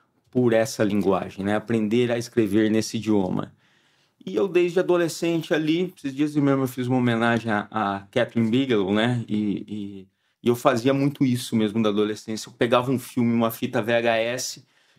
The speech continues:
e parava ali sequência por sequência, né?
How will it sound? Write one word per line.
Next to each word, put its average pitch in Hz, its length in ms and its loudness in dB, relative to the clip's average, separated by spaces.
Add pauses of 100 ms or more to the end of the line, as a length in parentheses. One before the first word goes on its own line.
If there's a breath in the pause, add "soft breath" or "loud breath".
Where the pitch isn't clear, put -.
(160)
e 139 80 0
parava 123 720 0
ali 123 180 0
sequência 135 680 -2
por 131 200 -2
sequência, 123 720 -2
né? 117 280 -6